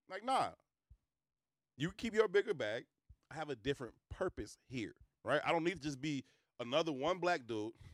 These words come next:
working for E S P N or N B C or whomever the fuck.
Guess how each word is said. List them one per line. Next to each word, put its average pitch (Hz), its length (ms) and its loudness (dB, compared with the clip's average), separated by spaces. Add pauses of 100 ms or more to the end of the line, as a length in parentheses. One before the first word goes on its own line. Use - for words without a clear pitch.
(720)
working 143 340 2
for 147 380 2 (240)
E 151 120 0
S 151 140 -2
P 147 340 -4
N 143 140 0
or 143 220 2
N 156 140 -2
B 156 120 -2
C 147 420 -2
or 135 180 2
whomever 196 420 4
the 127 60 -2
fuck. 120 260 0